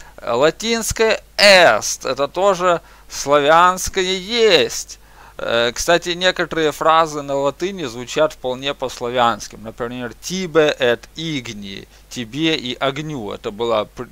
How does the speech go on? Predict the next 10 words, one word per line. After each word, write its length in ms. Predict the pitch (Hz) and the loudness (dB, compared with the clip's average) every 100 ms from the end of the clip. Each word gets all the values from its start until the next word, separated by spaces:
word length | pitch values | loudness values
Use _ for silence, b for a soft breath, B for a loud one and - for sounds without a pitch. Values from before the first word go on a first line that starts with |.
| - | -12
приписка, 720 | 143 143 - 170 139 - 107 - B B B | -10 -10 -10 -10 -10 -4 -4 -4 B B B
э, 500 | - 110 107 104 104 104 - | -2 0 0 -2 -8 -14 -20
к 560 | - - 117 113 110 110 | -16 -8 -2 0 -2 -4
секретным 680 | - 120 143 139 120 123 113 | -10 -10 -4 0 0 -2 -10
запискам, 640 | 127 - 208 - 120 101 | -10 -8 -8 -6 -10 -10
то 100 | 113 | -10
есть 160 | 104 | -10
по 120 | - 131 | -6 -4
прочтении 680 | 156 147 - 190 185 175 | -2 -2 -2 -2 -2 -4
сжечь, 540 | 147 113 147 107 104 | -6 0 2 2 -2